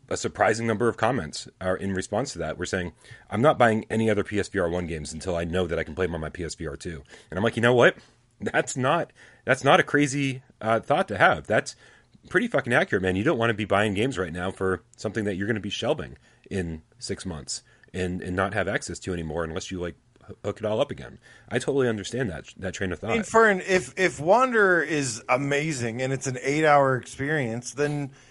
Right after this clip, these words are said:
Speaker 2: hell yeah. Like, I mean, I understand the s-, the sentiment of,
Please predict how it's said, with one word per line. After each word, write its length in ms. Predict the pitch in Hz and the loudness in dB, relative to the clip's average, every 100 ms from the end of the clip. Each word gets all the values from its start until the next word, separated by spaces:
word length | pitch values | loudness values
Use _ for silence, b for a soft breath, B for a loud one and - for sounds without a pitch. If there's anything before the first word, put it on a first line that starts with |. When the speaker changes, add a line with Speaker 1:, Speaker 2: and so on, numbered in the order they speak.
| b | b
Speaker 2:
hell 200 | 254 285 | 4 4
yeah. 380 | 285 277 285 196 | 6 4 4 2
Like, 360 | 117 180 175 - b b - | 6 4 4 -4 b b 0
I 120 | 175 | 4
mean, 240 | 196 190 | 6 4
I 240 | 175 190 208 | 6 6 8
understand 840 | 185 196 175 - 170 175 185 180 | 6 4 0 2 4 4 2 -4
the 140 | 143 | -6
s-, 240 | 135 - 160 | -6 -6 -10
the 140 | 135 | -8
sentiment 500 | 120 165 170 175 180 | 2 2 2 0 2
of, 360 | 147 143 135 113 | 6 6 6 2